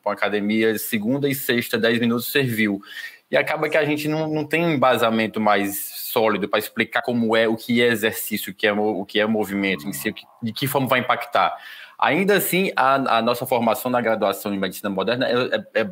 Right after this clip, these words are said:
baseia-se apenas nesses dois pilares, né? Alimentação e exercício. A possibilidade de acrescentar mais pilares foi o que me atraiu.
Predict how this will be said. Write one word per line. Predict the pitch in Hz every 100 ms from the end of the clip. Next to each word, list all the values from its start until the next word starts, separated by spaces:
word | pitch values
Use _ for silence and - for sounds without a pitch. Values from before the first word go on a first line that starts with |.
| -
baseia-se | 104 117 110 127 127
apenas | 127 139 139
nesses | 135 139 127
dois | 127 135 - _
pilares, | - 131 110 90 90 - - _ -
né? | 104 110 -
Alimentação | - 101 101 101 101 - 110 113
e |
exercício. | 113 113 120 - 120 - - - - - _ _
A | -
possibilidade | - 180 185 190 170 156
de |
acrescentar | 151 147 147 143 139 117
mais | 123 151 175 -
pilares | - 117 117 147 147 113
foi | 131
o | 123
que |
me | 131
atraiu. | 127 131 113 90